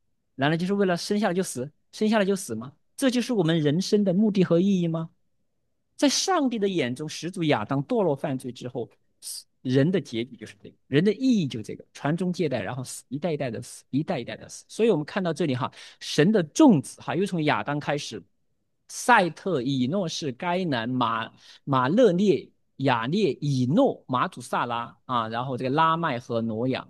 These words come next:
啊。但是在这个里面哈，以诺这个地方就很特别，到七，这个，这是一个完全数字，我们知道哈，在希伯来的这个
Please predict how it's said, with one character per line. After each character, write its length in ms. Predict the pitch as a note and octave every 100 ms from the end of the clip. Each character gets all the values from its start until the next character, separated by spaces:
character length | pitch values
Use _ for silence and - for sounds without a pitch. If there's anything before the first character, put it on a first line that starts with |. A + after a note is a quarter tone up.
| -
啊。 200 | G2 - -
但 140 | B3
是 180 | A#3 B3+
在 100 | B3
这 260 | - E4+ C#4+
个 340 | G3 D#3 A#2+ _ _ _ _ _ _
里 280 | D3+ D3+ D3
面 280 | G3 F3+ C3
哈， 260 | B2+ - _ _ _ _ _ _ _ _ _ _ _ -
以 180 | D#3+ D#3
诺 120 | G#3+
这 80 | F#3
个 60 |
地 100 | D#3
方 140 | C#3 C#3+
就 80 | D#3
很 100 | A2+
特 140 | C#3
别， 100 | - -
到 140 | - G3+
七， 440 | - - B3+ C4 -
这 100 | G3+
个， 120 | F#3+
这 160 | E3 E3
是 120 | F#3+
一 40 |
个 100 | E3+
完 180 | B2 C3+
全 180 | - A#2+
数 160 | - B2+
字， 120 | A#2
我 120 | A2
们 80 | A2
知 100 | C3
道 100 | A#2+
哈， 140 | A#2+
在 140 | - A#2
希 180 | -
伯 100 | C3+
来 120 | A#2+ G#2+
的 100 | A#2
这 80 |
个 100 | B2